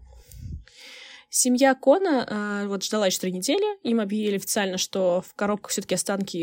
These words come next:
их дочери. И одиннадцатого марта, спустя более чем семь месяцев после ее пропажи, девочка по-, а, была похоронена.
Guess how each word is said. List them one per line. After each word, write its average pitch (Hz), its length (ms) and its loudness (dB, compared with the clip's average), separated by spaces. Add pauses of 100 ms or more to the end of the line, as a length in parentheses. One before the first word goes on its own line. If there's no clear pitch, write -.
их - 260 -10
дочери. 185 460 -2 (1300)
И 311 480 4
одиннадцатого 240 520 2
марта, 233 360 2
спустя - 420 0
более 208 400 2
чем 196 220 0
семь 208 300 2
месяцев 202 520 0
после 190 320 -2
ее 180 60 -4
пропажи, 240 460 0
девочка 220 440 -2
по-, 185 400 -4
а, 175 40 -6
была 185 200 -4
похоронена. 175 720 -6